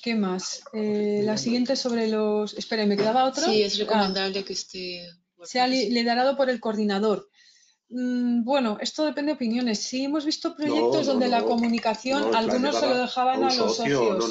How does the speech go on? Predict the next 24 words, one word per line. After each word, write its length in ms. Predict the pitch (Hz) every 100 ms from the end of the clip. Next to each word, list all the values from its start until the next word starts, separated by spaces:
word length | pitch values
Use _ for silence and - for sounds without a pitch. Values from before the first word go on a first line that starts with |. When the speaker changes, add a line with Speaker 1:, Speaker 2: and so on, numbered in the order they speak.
| 110
Speaker 3:
no, 60 |
ya, 140 | 127 107
a 100 | 101
un 80 | 113
so-, 120 | 135
Speaker 1:
Eh, 320 | 226 226 220 -
Speaker 3:
muchos, 400 | 208 202 180 196
Speaker 1:
yo 60 | 208
Speaker 3:
muchos. 280 | - 254 277
Speaker 1:
lo, 560 | 302 294 277 262 240
sí, 340 | 233 - 233 202
yo, 240 | 196 247 262
por 100 | 277
ejemplo, 440 | 277 285 277 285
es 100 | 220
que, 160 | - 262
claro, 220 | 247 226
depende 280 | 214 214 233
de 20 |
cada 140 | 208 208
uno. 100 | 202
Yo 520 | 202 233 247 254 262
la 220 | 262 240 214
intentaría, 560 | 202 202 196 196 208